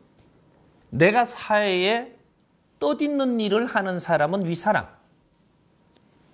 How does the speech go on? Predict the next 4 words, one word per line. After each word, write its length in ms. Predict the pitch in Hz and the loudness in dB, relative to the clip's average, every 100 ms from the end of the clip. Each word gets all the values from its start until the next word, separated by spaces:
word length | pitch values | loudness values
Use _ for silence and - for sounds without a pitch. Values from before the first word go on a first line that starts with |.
| _ _ _ _ _ _ _ _ _ _ _ - - - | _ _ _ _ _ _ _ _ _ _ _ -20 -20 -16
많은 800 | - - - - - - 320 320 | -6 -4 -4 -6 -6 2 2 2
사람들한테 1040 | - 269 254 240 233 214 208 240 262 277 - _ _ _ _ _ _ _ _ _ | 2 2 2 2 2 2 2 0 0 -4 -16 _ _ _ _ _ _ _ _ _
사람을, 880 | - - 262 262 226 220 240 269 - _ _ | -12 -2 2 4 2 2 -2 -4 -12 _ _
어, 300 | 196 185 - | 0 0 -2